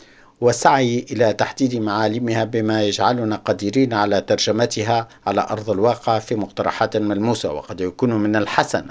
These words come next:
أن نسعى في إطار إنجاز أعمالنا في توصل الروابط فيما نظم التنظيم والتقييد بما يتماشى مع مبادئ القانون الدولي الإنساني والتقيد بفرض الرقابة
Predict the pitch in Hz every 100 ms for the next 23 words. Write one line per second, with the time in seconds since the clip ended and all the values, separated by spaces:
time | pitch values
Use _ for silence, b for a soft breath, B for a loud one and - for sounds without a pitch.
0 | - 95 127 147 101 90 95 78 104 104
1 | 101 95 98 98 95 120 110 - - 101
2 | 127 131 123 123 123 B B B B B
3 | B B - 147 160 185 196 165 147 143
4 | 117 117 117 120 135 135 127 - 135 120
5 | 113 101 - 110 135 135 110 101 B B
6 | - 117 117 - 110 101 127 123 117 117
7 | 110 120 - 104 - 110 113 120 123 120
8 | b b - 135 135 123 107 107 117 156
9 | - 110 92 101 101 101 117 113 101 -
10 | 90 - 98 101 104 104 101 98 90 95
11 | 120 107 110 104 104 b b - 117 -
12 | 143 - 143 101 95 101 98 95 101 98
13 | - 120 110 101 98 110 104